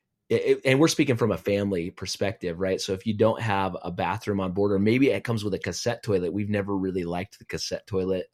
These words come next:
idea. And so the trail bag works really well on top, and it's like a little fold out toilet that feels like a real toilet, but it folds into nothing. And so everything we have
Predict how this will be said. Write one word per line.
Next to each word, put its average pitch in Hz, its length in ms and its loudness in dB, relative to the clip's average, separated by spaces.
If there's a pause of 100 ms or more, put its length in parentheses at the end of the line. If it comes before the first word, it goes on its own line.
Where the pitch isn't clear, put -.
idea. 90 540 0 (720)
And 101 180 0
so 98 480 4
the 92 100 -4
trail 117 340 4
bag 95 540 2 (440)
works 98 320 -2
really 98 200 4
well 92 440 2
on 107 160 2
top, 110 240 2
and 110 100 2
it's 104 120 -2
like 113 140 2
a 110 40 0
little 107 280 2
fold 110 300 0
out 98 260 2
toilet 143 460 2
that 101 140 -4
feels 110 160 0
like 104 120 -4
a 95 60 -2
real 98 240 2
toilet, 98 600 -2 (320)
but 107 120 0
it - 100 -2
folds 117 300 2
into 104 200 2
nothing. 92 560 -2
And 107 80 -14
so 110 120 0
everything 135 540 2
we 117 200 4
have 92 540 0